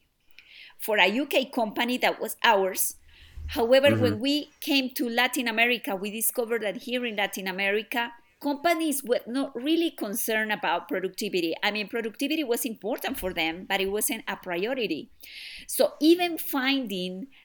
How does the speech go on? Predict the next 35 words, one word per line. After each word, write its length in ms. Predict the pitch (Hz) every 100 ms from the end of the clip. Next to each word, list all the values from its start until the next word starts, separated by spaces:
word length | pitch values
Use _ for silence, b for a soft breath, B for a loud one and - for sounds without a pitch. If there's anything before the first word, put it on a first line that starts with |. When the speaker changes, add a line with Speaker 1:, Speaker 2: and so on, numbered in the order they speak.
| _ -
Speaker 1:
people 400 | 277 294 202 202
to 180 | - 185
get 220 | 220 214
the 80 | 220
free 340 | - 240 254
demo 460 | 196 208 202 196 196
to 180 | -
test 420 | 185 - 196 - -
the 80 |
software 500 | 269 202 196 196 208
was 240 | 196 190 190
a 60 |
challenge. 580 | 175 - 156 143 - - _ _ _ _ _ -
And, 240 | 185 202 B B B
um, 260 | 214 202 190
well, 180 | 262 -
in 80 | 220
the 80 | 220
first 300 | 240 233 226
stage, 340 | - 226 240
that 180 | 214 190
was 140 | 202 -
exactly 400 | - 208 208 208
what 220 | 190 185
we 80 | 190
did, 260 | 190 180
offering 320 | 202 - 208
free 220 | 196 208 196
demos. 480 | 202 208 247 - B B B -
And, 400 | 196 190 185 180 -
and 240 | 180 175 208
it 140 | 190
took 200 | 214 196
us 180 | 220 -
about 640 | 180 185 170 175 175 -